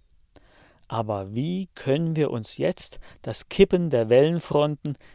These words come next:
im Gravitationsfeld erklären? Warum oder nach welchem Konzept kippen die Wellenfronten? Großes Fragezeichen.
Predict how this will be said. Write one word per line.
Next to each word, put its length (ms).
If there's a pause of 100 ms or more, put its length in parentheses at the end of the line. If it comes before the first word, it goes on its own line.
(160)
im 180
Gravitationsfeld 1300
erklären? 640 (800)
Warum 540 (460)
oder 220
nach 280
welchem 460
Konzept 600 (280)
kippen 380
die 160
Wellenfronten? 840 (220)
Großes 680
Fragezeichen. 1080